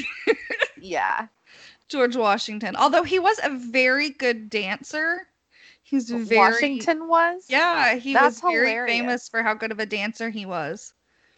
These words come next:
Speaker 1: That's funny.
Speaker 2: Yeah.
Speaker 1: Um, but you'll be pleased to hear that watching this, I am, y'all know, I'm not a history person.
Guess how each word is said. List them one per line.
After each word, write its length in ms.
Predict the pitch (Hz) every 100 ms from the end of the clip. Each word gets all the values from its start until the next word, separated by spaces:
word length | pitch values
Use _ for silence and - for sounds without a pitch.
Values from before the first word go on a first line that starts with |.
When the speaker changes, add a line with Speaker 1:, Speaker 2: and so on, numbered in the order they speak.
| _
Speaker 1:
That's 260 | 190 175 -
funny. 400 | - 165 143 156 _ _ _
Speaker 2:
Yeah. 180 | 202 202
Speaker 1:
Um, 100 | 180 - _ 208
but 280 | 247 269 220 -
you'll 300 | 190 233 240
be 180 | 240
pleased 460 | 202 233 202 202 -
to 80 | 208
hear 280 | 180 180 175
that 300 | 208 180 165
watching 560 | 202 185 - 277 262
this, 300 | 262 294 285 -
I 140 | 294
am, 220 | 311 214 180 196
y'all 260 | 196 226 320
know, 360 | 285 170 - _ _ _ _
I'm 420 | - 190 185 202 214
not 220 | 220 208
a 60 |
history 400 | 214 196 _ 170 160
person. 500 | 147 117 - 65